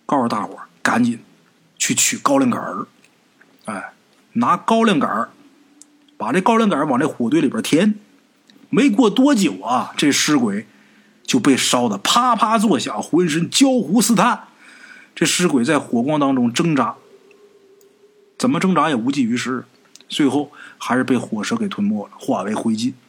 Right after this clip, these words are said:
骆老二说呀，这高粱属五谷，它能驱邪，高粱杆儿生出这火呀，是阳火，所以能炼化邪祟。哎，眼看这尸鬼成灰了，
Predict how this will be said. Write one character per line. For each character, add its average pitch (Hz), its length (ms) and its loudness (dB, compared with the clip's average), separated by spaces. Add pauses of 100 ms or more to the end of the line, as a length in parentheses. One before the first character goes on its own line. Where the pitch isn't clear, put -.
(1160)
骆 254 120 6
老 226 80 4
二 254 200 4
说 107 240 -4
呀， 110 80 -8 (1200)
这 156 140 2
高 240 320 2
粱 190 200 4
属 113 340 -2
五 180 160 4
谷， 117 200 -2 (880)
它 135 120 -2
能 120 100 2
驱 120 240 0
邪， 101 220 -6 (260)
高 240 180 2
粱 233 200 4
杆 - 100 -2
儿 107 100 -4
生 196 220 2
出 160 80 -2
这 170 140 2
火 - 340 -8
呀， - 100 -10 (300)
是 - 200 -4
阳 202 260 0
火， - 400 -12
所 - 260 0
以 131 60 4
能 113 200 2
炼 175 320 4
化 139 300 -2
邪 143 220 0
祟。 175 240 0 (720)
哎， - 80 -16 (1200)
眼 165 200 4
看 214 240 4
这 202 80 4
尸 196 240 0
鬼 120 200 0
成 135 240 0
灰 120 260 2
了， 98 160 -6